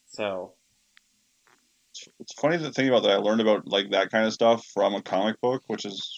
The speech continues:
Speaker 2: funny.
Speaker 1: Mm.
Speaker 2: 'Cause, like, old British comics used to be, like, about, um,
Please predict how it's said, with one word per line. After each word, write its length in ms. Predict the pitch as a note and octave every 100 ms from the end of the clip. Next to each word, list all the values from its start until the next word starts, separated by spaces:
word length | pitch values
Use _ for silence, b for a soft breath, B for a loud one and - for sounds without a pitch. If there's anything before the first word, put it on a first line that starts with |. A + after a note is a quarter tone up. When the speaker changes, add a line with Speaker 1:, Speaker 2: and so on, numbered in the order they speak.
| -
Speaker 2:
funny. 260 | G#3 G#3+ A#2+
Speaker 1:
Mm. 320 | C3 A#2 G#2+ - _ _ _ _ _ _ _ _ _ _ _ _ _ _ _ _ _ _ _ _ _ - -
Speaker 2:
'Cause, 120 | G#2+
like, 200 | G#2+ G#2 _
old 300 | A2+ B2 G#2
British 240 | G#2+ G#2+
comics 340 | - G2 G2 G2+
used 160 | G2
to 240 | G#2 G2+ F#2+ -
be, 140 | G#2
like, 180 | G2+ F#2+
about, 500 | G#2 F#2+ F#2+ G#2 G2 _ _
um, 460 | F#2 G2 F#2+ -